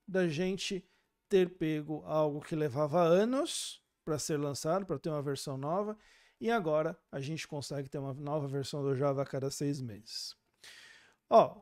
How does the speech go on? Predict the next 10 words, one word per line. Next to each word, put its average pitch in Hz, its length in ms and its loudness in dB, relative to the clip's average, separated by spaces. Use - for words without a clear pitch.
o - 80 12
primeiro, 247 760 2
vou - 100 -20
pegar 147 180 -2
minha 175 140 2
colinha 165 280 6
aqui, - 160 6
né? 127 180 -8
O 185 80 -4
primeiro 226 580 8